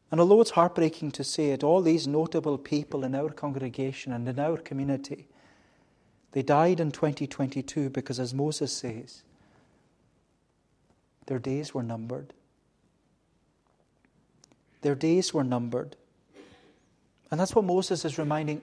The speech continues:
us this morning. Our days are numbered. Which is why, my friend, on the threshold of a new year, our greatest concern should be the shortness of time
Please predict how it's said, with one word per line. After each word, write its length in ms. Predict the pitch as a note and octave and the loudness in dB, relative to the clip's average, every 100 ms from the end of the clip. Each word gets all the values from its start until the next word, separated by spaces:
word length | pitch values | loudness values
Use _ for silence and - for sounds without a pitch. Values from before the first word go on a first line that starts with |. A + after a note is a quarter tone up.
| - | -4
us 280 | E3 - | -4 -6
this 220 | - B2+ C3+ | -10 -8 -4
morning. 320 | B2 A#2 B2+ _ _ _ _ _ _ _ _ _ _ _ _ _ _ D3+ | -2 -2 -8 _ _ _ _ _ _ _ _ _ _ _ _ _ _ -4
Our 160 | F3+ | -2
days 540 | F3+ B2+ G#2+ A2 - - _ _ _ _ _ _ _ _ _ _ | -2 -4 -4 -10 -20 -20 _ _ _ _ _ _ _ _ _ _
are 80 | C3+ | -6
numbered. 480 | B2+ C3 B2+ B2 - - _ _ _ _ _ _ _ _ _ _ _ | -4 -4 -4 -6 -10 -20 _ _ _ _ _ _ _ _ _ _ _
Which 160 | D#3 F#3 | 0 0
is 160 | - | 2
why, 180 | E3+ F3+ | 2 2
my 140 | F#3 | 2
friend, 400 | D#3+ D#3 D#3 D#3 | 0 0 -2 -2
on 100 | D3 | -2
the 80 | C#3+ | -2
threshold 640 | C#3 - D#3 D#3+ E3 D3+ C#3+ | -4 -2 -2 -2 -2 -2 -2
of 80 | |
a 80 | C3 | -2
new 200 | B2+ C#3+ | -2 -2
year, 360 | C3+ A#2 A#2 G#2+ - _ _ _ _ _ _ _ _ _ _ _ _ _ | -2 -4 -6 -8 -16 _ _ _ _ _ _ _ _ _ _ _ _ _
our 440 | C3+ D#3+ F#3 F3 D#3 | 2 2 2 0 -4
greatest 680 | - D3 E3 D#3+ D#3 - - | -2 0 0 -2 -8 -10 -14
concern 840 | - C3+ B2 - C3+ G#2 A#2 G#2+ - _ _ - - _ _ _ _ _ _ _ _ _ _ _ | -8 -8 -6 -8 -8 -8 -10 -14 -20 _ _ -20 -20 _ _ _ _ _ _ _ _ _ _ _
should 240 | - - B2 | -12 -8 -6
be 120 | C3+ | -4
the 120 | C3 | -4
shortness 600 | - - C#3 C3+ D#3 C#3 | -8 -4 -4 -4 -8 -8
of 120 | C3+ | -10
time 440 | - A#2+ A2 A2+ | -10 -10 -8 -10